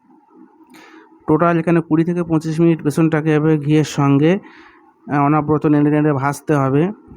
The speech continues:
আর বেসনটা পুরোপুরি নরম হয়ে গেছে।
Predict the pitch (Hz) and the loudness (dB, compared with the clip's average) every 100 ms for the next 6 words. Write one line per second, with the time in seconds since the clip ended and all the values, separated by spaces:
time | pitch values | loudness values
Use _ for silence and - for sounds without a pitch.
0 | - - - 143 151 147 139 139 156 156 | -20 -20 -8 -4 -2 -4 -6 -2 -2 -2
1 | 147 156 151 151 147 143 151 139 143 139 | 0 0 0 0 2 2 2 2 2 2
2 | 131 - 139 | 0 -4 -6